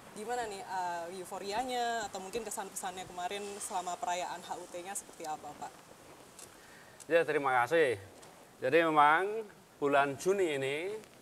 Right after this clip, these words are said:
Speaker 2: Kabupaten Boyolali tiap tanggal lima Juni kita secara bersama memperingati hari ulang tahunnya. Dan kebetulan di tahun dua ribu dua puluh tiga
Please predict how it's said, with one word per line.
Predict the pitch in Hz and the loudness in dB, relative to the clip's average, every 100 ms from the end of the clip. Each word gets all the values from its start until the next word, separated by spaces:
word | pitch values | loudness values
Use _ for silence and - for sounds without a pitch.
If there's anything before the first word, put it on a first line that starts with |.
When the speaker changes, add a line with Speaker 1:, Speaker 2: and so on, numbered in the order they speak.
| - - | -20 -4
Speaker 2:
Kabupaten | 135 131 135 139 156 139 | 0 2 4 6 6 4
Boyolali | 139 131 131 156 175 | 4 6 6 6 4
tiap | 160 135 - | 4 2 4
tanggal | 131 123 120 147 | 2 4 2 2
lima | 180 156 143 | 2 2 0
Juni | 143 135 143 156 165 170 - - - - | -2 -2 0 -2 -2 -6 -10 -16 -20 -8
kita | 127 113 139 143 156 156 170 165 | -6 2 6 8 8 6 2 -4
secara | - - 120 123 | -12 -4 0 0
bersama | 113 120 135 131 156 175 | 0 -2 4 4 4 2
memperingati | 156 139 139 135 135 139 175 | 0 -2 -2 0 0 0 -2
hari | 135 131 147 - | -2 0 -2 -4
ulang | 131 131 127 131 131 131 | 0 2 2 -2 -8 -8
tahunnya. | - 120 117 107 85 76 - - - - | 0 2 2 -2 -6 -8 -18 -20 -20 -4
Dan | 123 151 | 2 2
kebetulan | 165 139 156 175 | 2 2 4 6
di | 151 | 4
tahun | 143 147 180 | 2 2 4
dua | 160 139 | 2 2
ribu | 135 139 | 2 -2
dua | 151 180 196 | -2 -4 0
puluh | 170 139 | 0 0
tiga | 151 127 | -2 -2